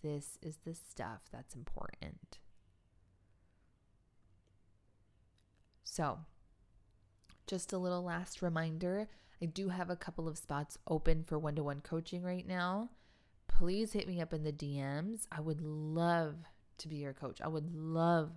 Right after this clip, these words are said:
to work with you on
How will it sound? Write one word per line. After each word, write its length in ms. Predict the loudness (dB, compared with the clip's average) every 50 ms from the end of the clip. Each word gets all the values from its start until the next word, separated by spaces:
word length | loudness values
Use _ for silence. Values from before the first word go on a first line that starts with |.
| -14 -14 -12
to 160 | -8 -6 -4
work 240 | -4 -4 -4 -4 -6
with 180 | -8 -8 -6
you 360 | -6 -6 -4 -4 -4 -6 -8 -12 -16 -20 _ _ -20 -20 -20 _ _ -20 -20 _ _ _ -20 -20 -20 _ _ _
on 300 | -4 -4 -4 -4 -6 -10